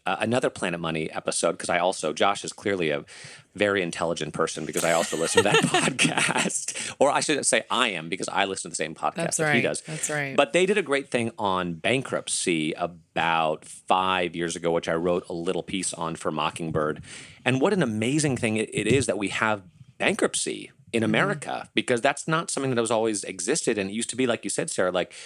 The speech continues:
Speaker 1: if you were in debt, you went to debtor's prison and you stayed there until you could pay it off. But if you weren't working, you couldn't pay it off, but no one cared, <laughs> you know, and then your kids had to pay off, your wife had to pay it off, your, you know, grandkids had to pay it off, and there was no escape.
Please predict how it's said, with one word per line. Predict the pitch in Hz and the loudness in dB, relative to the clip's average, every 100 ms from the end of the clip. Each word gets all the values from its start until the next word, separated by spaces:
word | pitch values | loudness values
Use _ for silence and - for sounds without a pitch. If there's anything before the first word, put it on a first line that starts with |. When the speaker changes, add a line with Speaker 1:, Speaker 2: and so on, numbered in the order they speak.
| - - | -20 -6
Speaker 1:
if | 101 | -2
you | 110 135 | 2 2
were | 135 | 2
in | 101 | 4
debt, | 107 135 - | 2 2 -4
you | 104 113 | 0 0
went | 139 - | 0 -4
to | 110 | -6
debtor's | 98 107 71 143 104 | 0 0 2 0 -4
prison | - - 101 87 80 80 | -6 0 0 0 -6 -6
and | - 85 | -4 -2
you | 95 | -2
stayed | - - 95 135 | 0 2 2 2
there | 95 78 73 | 0 0 -2
until | - 87 82 101 90 | -4 -6 -2 0 0
you | 85 92 | -2 -2
could | 104 82 | -4 -4
pay | 87 95 | 0 2
it | 85 | 4
off. | 85 120 85 - | 4 2 -2 -6
But | 87 | -6
if | 85 | -2
you | 95 | 0
weren't | 95 101 92 | 0 0 0
working, | 113 - 87 82 85 - - - | -2 0 -4 -2 -6 -10 -16 -8
you | 85 | -6
couldn't | - 196 208 | -2 -2 0
pay | 92 | 0
it | 82 | 2
off, | 80 80 - | 0 0 -2
but | 92 _ - | -4 _ -6
no | 80 90 | 0 2
one | 127 131 | 2 -2
cared, | - 135 85 65 - - | 0 0 0 -4 -10 -10
<laughs> | |
you | - 135 | -2 0
know, | 127 - | 0 0
and | 151 147 | 0 0
then | - 151 | 0 2
your | 143 - - - | 0 0 -14 -6
kids | - 156 | 0 2
had | 143 | 2
to | 101 | 0
pay | 95 87 | 2 2
off, | 82 - | 0 -4
your | 87 82 - - - | -6 -6 -14 -14 2
wife | 95 135 | 2 2
had | 104 | -2
to | - | -2
pay | 95 | 0
it | 85 | 2
off, | 80 78 85 | 2 0 -2
your, | 82 80 - - - _ | -2 -2 -8 -18 -20 _
you | 104 | -2
know, | 101 98 | -2 -2
grandkids | 95 113 156 - 90 | 2 2 2 -2 -4
had | 82 | -4
to | - | 0
pay | 85 | 0
it | 80 | 2
off, | 78 76 - | 2 0 -4
and | 113 104 | -4 0
there | 104 | 0
was | 104 | 0
no | 104 101 104 92 | 0 2 2 0
escape. | - - 170 127 | -4 -2 0 0